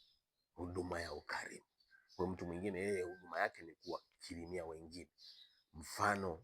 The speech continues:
wa haraka sana naopata kichwani ni wa yule mama sister alikuwa anaitwa Maria Teresa. Unajua, mimi nilikuwa nafikiri Maria Teresa alikuwa ni Muhindi. Sio Muhindi bana, alikuwa mzungu. Lakini alivyohamia kule India,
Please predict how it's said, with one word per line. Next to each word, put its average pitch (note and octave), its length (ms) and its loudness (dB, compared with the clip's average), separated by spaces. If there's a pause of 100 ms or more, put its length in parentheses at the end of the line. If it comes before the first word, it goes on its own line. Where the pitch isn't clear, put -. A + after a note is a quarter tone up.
(140)
wa D#2+ 100 4
haraka - 420 2
sana F2+ 200 2
naopata E2+ 400 2
kichwani E2+ 520 -4 (540)
ni E2 60 -4
wa E2 100 2
yule F2 200 6 (140)
mama F2 500 4
sister - 380 4
alikuwa E2 240 0
anaitwa E2 220 -4
Maria D#2+ 440 -2
Teresa. D#2+ 420 0 (840)
Unajua, F2 300 2
mimi F#2 120 4
nilikuwa F2+ 280 6
nafikiri E2 340 0
Maria E2 220 2
Teresa F2 380 2
alikuwa D#2+ 300 4
ni E2+ 100 -2
Muhindi. E2 460 -6
Sio - 240 0
Muhindi G2+ 340 4
bana, D#2+ 200 0
alikuwa G#2+ 300 6
mzungu. G2+ 560 0
Lakini B3 260 -2
alivyohamia D3 580 10
kule D3 320 10
India, C3 260 4